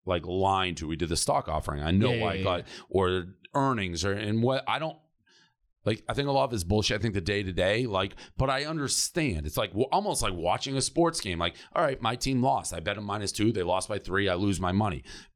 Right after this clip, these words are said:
Speaker 1: Bitcoin, I have no fucking, like, there's no rationale. Why is it going up? I have no idea why it's
Speaker 2: So
Speaker 1: going up or
Speaker 2: thi-,
Speaker 1: down.
Speaker 2: think of, like, a, uh,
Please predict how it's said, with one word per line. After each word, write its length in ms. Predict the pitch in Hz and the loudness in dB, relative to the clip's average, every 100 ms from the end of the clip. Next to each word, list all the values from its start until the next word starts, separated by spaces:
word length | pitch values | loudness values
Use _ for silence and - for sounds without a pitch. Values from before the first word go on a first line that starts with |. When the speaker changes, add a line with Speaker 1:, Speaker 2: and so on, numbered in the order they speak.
| - | 0
Speaker 1:
Bitcoin, 640 | 220 - 123 101 110 117 - _ | 0 -2 0 2 0 -2 -8 _
I 60 | - | -4
have 100 | 180 | 0
no 240 | 151 143 | 0 0
fucking, 460 | 139 - 131 117 123 | 0 0 0 -2 -2
like, 200 | 135 127 | -2 -2
there's 200 | 131 127 | 0 2
no 240 | 143 143 135 | 4 4 2
rationale. 600 | 123 120 135 135 123 123 | 0 -2 -2 -4 -4 -4
Why 160 | 95 90 | 0 0
is 100 | 104 | 0
it 60 | 107 | 0
going 180 | 113 | -2
up? 60 | - - - | -2 -6 -4
I 60 | 135 | -2
have 100 | 143 | 0
no 240 | 143 143 | 2 4
idea 200 | 143 160 | 4 4
why 180 | 127 85 | 4 2
it's 120 | - | 2
Speaker 2:
So 80 | 135 | 2
Speaker 1:
going 140 | 87 | 2
up 100 | 82 | 0
or 60 | - | 0
Speaker 2:
thi-, 60 | |
Speaker 1:
down. 180 | 175 69 | 0 0
Speaker 2:
think 160 | 151 180 | 0 0
of, 120 | 196 | 0
like, 220 | 151 127 | 0 2
a, 220 | 117 110 | 4 4
uh, 320 | 101 101 95 | 4 2 0